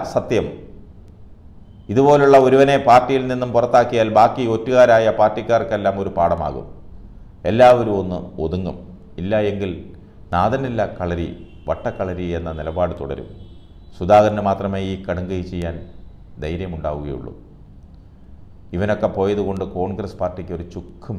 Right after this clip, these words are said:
സംഭവിക്കാനില്ല. സുധാകരൻ ഒന്നുകൂടി മനസ്സിലാക്കണം, ഇടതുമുന്നണിയുടെ വോട്ട് ഷെയർ തൃശ്ശൂരിൽ കൂടിയിട്ടേ ഉള്ളൂ. നഷ്ടമായത് മുഴുവൻ കോൺഗ്രസിൻ്റെ തന്നെയാണ്.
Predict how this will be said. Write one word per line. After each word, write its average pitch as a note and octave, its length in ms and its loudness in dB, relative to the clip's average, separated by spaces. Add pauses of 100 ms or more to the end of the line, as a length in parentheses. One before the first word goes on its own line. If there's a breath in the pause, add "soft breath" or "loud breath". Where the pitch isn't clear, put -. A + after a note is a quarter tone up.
(120)
സംഭവിക്കാനില്ല. D2 680 -10 (1400)
സുധാകരൻ B2 540 8
ഒന്നുകൂടി C#3 440 4 (280)
മനസ്സിലാക്കണം, F2+ 560 -2 (960 soft breath)
ഇടതുമുന്നണിയുടെ C#3 760 4
വോട്ട് C3 320 2
ഷെയർ A#2+ 220 4 (920)
തൃശ്ശൂരിൽ A2 440 -4 (140)
കൂടിയിട്ടേ G2+ 480 -6
ഉള്ളൂ. - 160 -12 (840)
നഷ്ടമായത് G#2 540 0
മുഴുവൻ F#2+ 240 -6 (120)
കോൺഗ്രസിൻ്റെ F#2+ 560 -6
തന്നെയാണ്. C#2 360 -12